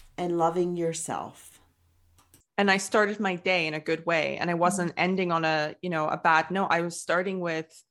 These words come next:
Speaker 2: you know, having a coffee in the morning, getting up, getting my breakfast, getting a workout in, um, doing a bit of meditation or journaling, um, and then getting into my business. And I felt really productive and that I could do it. And I think that's the key, is that a lot of us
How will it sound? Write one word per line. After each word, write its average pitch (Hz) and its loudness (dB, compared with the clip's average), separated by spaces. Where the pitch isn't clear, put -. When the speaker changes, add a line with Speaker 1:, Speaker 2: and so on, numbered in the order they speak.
Speaker 2:
you 185 -2
know, 156 2
having 226 4
a 226 0
coffee 196 2
in 185 -4
the 180 -4
morning, 170 -2
getting 190 0
up, 170 -2
getting 180 -2
my 185 0
breakfast, 165 -2
getting 185 0
a 185 0
workout 170 0
in, 165 0
um, 156 0
doing 190 2
a 185 -2
bit 175 2
of 165 2
meditation 180 -2
or 160 0
journaling, 170 0
um, 147 -8
and 170 2
then 170 0
getting 170 0
into 165 -6
my 156 -2
business. 180 2
And 180 0
I 170 4
felt 170 2
really 202 2
productive 226 -4
and 175 2
that 190 4
I 196 2
could 196 -10
do 226 2
it. 160 4
And 175 -2
I 175 0
think 220 -6
that's 185 2
the 208 -6
key, 196 -2
is 165 -2
that 156 4
a 165 2
lot 175 2
of 185 0
us 170 0